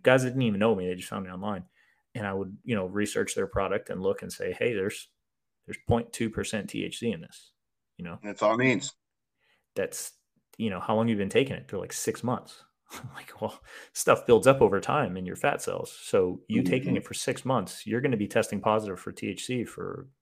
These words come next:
Speaker 1: thirty or sixty days," you know? And,
Speaker 2: Mm-hmm.
Speaker 1: um, they're like, "That's crazy. You know, how does this happen? They told me it was fine." I'm like,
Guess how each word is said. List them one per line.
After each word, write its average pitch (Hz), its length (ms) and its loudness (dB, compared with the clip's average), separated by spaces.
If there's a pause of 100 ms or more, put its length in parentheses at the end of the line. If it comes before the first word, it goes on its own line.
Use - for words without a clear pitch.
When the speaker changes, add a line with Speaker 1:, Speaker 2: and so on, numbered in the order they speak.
(200)
Speaker 1:
thirty 107 340 0
or 90 60 -4
sixty - 340 -8
days," 98 380 -2
you - 60 -8
know? 95 180 -4 (640)
And, 98 240 0
Speaker 2:
Mm-hmm. - 0 -
Speaker 1:
um, 92 320 -2
they're 117 140 -12
like, 95 200 -10
"That's 120 200 -10
crazy. 143 460 2
You 135 100 4
know, 107 140 0
how 123 120 0
does 123 160 -2
this 117 160 0
happen? 135 360 0
They 104 120 0
told 117 220 6
me 107 80 2
it 104 80 -2
was - 120 -8
fine." 143 440 2 (680)
I'm 113 200 -8
like, 98 260 -6